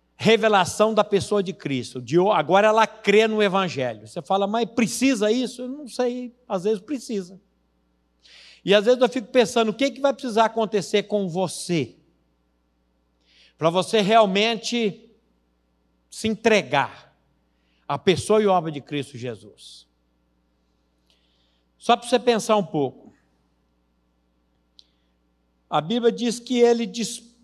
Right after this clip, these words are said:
ele, o inimigo, ele foi de-, despojando os principados, despojando as potestades, os expôs publicamente,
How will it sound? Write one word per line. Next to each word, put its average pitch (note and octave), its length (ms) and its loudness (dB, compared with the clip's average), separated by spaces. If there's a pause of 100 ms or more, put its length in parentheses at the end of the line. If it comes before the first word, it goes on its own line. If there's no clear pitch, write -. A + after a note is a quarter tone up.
ele, F#3+ 560 -4
o E3+ 100 -4
inimigo, F#3+ 460 0
ele A3 100 4
foi G#3+ 500 2
de-, D#3+ 200 -6
despojando G3+ 720 2
os F3+ 100 -6
principados, F3+ 1000 2
despojando E3+ 720 0
as D3+ 100 -2
potestades, E3+ 1200 0
os F3+ 160 -6
expôs F#3 400 -2
publicamente, F3 1300 -2